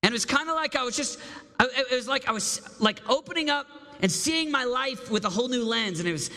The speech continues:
like I was seeing things differently. And the power of a, of a forty-day fast radically changed my life.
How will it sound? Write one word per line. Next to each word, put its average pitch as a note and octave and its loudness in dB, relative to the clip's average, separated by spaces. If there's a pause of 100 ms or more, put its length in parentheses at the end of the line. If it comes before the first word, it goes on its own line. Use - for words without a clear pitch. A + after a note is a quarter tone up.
(140)
like G#3+ 2
I A#3+ 2
was - 2
seeing D4+ 0
things A#3 0
differently. A#3+ 2
And G3 -2
the F3 2
power D4 0
of A3+ -2
a, F#3+ 0 (200)
of G#3+ 4
a A#3 0
forty-day C#4 0
fast A3+ 0
radically A#3+ 0
changed F#3+ -2
my E3+ 2
life. C3+ -6